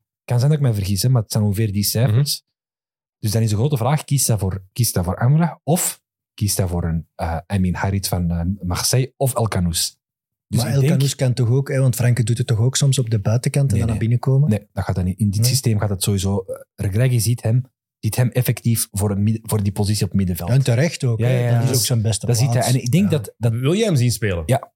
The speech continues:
Speaker 1: voor mij staat hij in de basis. En dan heb je op rechts heb je Ziyech, links heb je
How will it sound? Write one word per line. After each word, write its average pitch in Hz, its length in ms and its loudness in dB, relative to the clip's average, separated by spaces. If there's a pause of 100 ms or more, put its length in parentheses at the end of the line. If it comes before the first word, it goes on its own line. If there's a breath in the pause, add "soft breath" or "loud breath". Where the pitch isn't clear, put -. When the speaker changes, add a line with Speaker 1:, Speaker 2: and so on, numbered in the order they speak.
Speaker 1:
voor - 120 -2
mij 131 120 2
staat 131 140 -2
hij 117 100 0
in 107 40 2
de 101 60 0
basis. 90 520 -2
En - 160 -20
dan 107 100 -4
heb 113 140 -2
je 113 60 0
op 95 80 -4
rechts 143 200 0
heb 131 140 -2
je 101 80 0
Ziyech, 156 420 0
links 117 240 2
heb 117 140 -2
je 107 280 -2